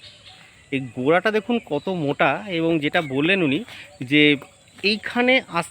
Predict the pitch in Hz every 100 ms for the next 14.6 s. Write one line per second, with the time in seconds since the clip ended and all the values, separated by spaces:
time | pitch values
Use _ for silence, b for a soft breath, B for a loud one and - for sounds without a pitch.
0 | - 233 226 - 214 233 240 - - 247
1 | 208 156 160 - 208 208 156 147 156 147
2 | 117 180 _ B B B B - 147 180
3 | 180 190 170 202 185 175 185 190 175 175
4 | 175 165 - 160 147 147 151 160 - 170
5 | 165 156 151 - 160 127 147 131 117 98
6 | 101 95 - B B B B - 170 208
7 | 220 240 247 240 226 180 160 160 190 -
8 | 202 190 214 196 165 - 175 180 175 170
9 | 185 - 254 - 202 202 226 262 214 185
10 | 226 226 - 247 254 220 - 151 113 90
11 | 78 B B B B B 113 113 170 165
12 | - 277 285 302 - 170 175 196 233 240
13 | 202 220 - - 247 - 226 220 202 185
14 | 170 175 170 185 160 190